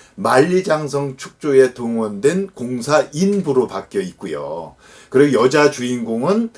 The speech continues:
그냥 부인으로 표현돼 있었는데 맹씨와 강씨 두 집안의 딸이라고 해서 맹강녀로 바뀌었고요. 그리고 산동생에 있는 치박씨는요, 이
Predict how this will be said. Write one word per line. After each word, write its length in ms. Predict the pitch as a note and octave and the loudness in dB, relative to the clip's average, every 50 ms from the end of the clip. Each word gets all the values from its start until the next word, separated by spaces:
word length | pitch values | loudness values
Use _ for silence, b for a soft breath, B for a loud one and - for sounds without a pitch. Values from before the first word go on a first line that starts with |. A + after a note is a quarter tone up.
| B B B B | B B B B
그냥 280 | - B2+ C3+ C3+ C3 - | -6 -2 -2 -2 -2 -4
부인으로 480 | - B2+ D#3+ G3 G#3 G3+ G3 D3+ C3+ | -6 -2 -2 0 2 2 2 2 0
표현돼 420 | C3 - - C#3+ C3 B2+ A#2 G#2+ G2 | -4 0 2 2 2 2 2 -2 -2
있었는데 720 | G2 - - G#2+ G2+ G2 F#2+ G2+ A#2+ D#3 F#3 G3+ G3 - B B B B | -2 -4 -8 -8 -8 -8 -8 -4 0 2 2 2 0 -6 B B B B
맹씨와 880 | B - G#2+ A2+ B2 C3 C#3 C3+ C3 - - - B2 A#2 A#2+ B2+ D3+ E3+ | B 0 0 2 2 0 -2 -4 -6 -6 -8 -8 -6 -2 2 2 2 2
강씨 380 | - - A#2 A2 G2 - C#3 C3 | 0 -2 -10 -10 -8 -10 -12 -12
두 160 | - - G2 | -12 -16 -16
집안의 500 | - - - - G2+ F2+ F#2 G2+ G#2 G2 | -14 -12 -6 -6 -6 -4 -4 -6 -6 -6
딸이라고 720 | - - B2+ C3+ C3+ B2+ - G#2+ F#2+ E2+ D2+ E2 E2+ E2+ | -6 -4 -2 0 0 0 0 0 -2 -2 -6 -8 -10 -10
해서 240 | - - - A2+ A2+ | -10 -8 -4 -4 -4
맹강녀로 580 | G#2+ G2 G2 A#2 C#3 D3 C3 A2+ G#2 E2+ - - | -4 -4 -4 -2 0 0 -2 -2 -4 -8 -8 -10
바뀌었고요. 560 | - - - - A2+ - - G2 E2+ - - - _ _ b b b b b b b b b b b b | -12 -12 -10 -12 -12 -12 -12 -14 -14 -14 -16 -20 _ _ b b b b b b b b b b b b
그리고 520 | - C3+ D3+ D3 B2 D3 F3+ G3 F#3+ B B B B B | 2 4 4 4 4 2 0 0 0 B B B B B
산동생에 720 | - - - G3 G3 F3+ G3 F3+ D3 C#3+ C#3+ C3+ C3 A#2+ | -14 -8 -6 -4 -2 0 -2 -2 0 -2 -2 -2 -2 -4
있는 260 | A2+ A2 G#2+ G#2 A2 | -6 -6 -6 -8 -8
치박씨는요, 960 | - - - A2+ - G#3 - - - C#4 A#3+ - - A#2 E3+ G3 E3+ - - b b b b b b b b b | -8 -8 -4 -2 -2 -2 -2 -4 -10 -6 -6 -6 -4 -2 0 0 0 -2 -4 b b b b b b b b b
이 280 | C#3+ E3 F#3+ F#3 F#3 | -4 -2 -2 -4 -4